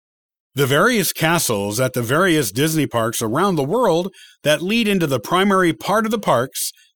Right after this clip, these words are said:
that include the rides, are all located in the Main Street sections and lead visitors into the magical ride-oriented areas of the parks. The various Main Street locations have stores,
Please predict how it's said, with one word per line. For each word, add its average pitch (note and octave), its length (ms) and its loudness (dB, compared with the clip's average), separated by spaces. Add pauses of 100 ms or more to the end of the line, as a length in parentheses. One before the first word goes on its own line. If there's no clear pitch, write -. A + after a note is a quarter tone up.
that E3 120 0
include E3+ 360 0
the C#3+ 80 2
rides, A#2+ 720 -2 (260)
are D3 180 2
all G3 240 2
located C#3 720 0
in F#3+ 280 0
the D#3+ 80 0
Main E3 200 2
Street D3 260 -2
sections E3 680 -4
and E3 320 0 (360)
lead F#3+ 300 0
visitors E3 560 0
into D3+ 240 -2
the B2+ 120 -2
magical F#3+ 680 -2
ride-oriented E3 1000 0
areas G#2 480 0
of A#2 120 -2
the B2+ 100 -2
parks. - 680 -8 (960)
The D3+ 100 -2
various C4 460 2
Main E3+ 180 2
Street E3+ 200 -2
locations C3+ 640 0
have B2+ 220 0
stores, A2+ 640 -4